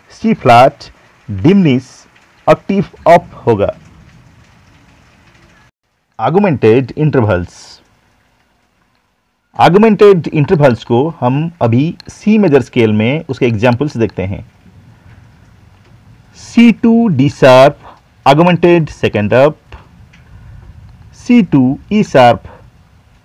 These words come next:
augmented third up, सी टू F sharp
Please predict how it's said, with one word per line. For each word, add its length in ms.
augmented 720
third 320
up, 100
सी 300
टू 160
F 240
sharp 460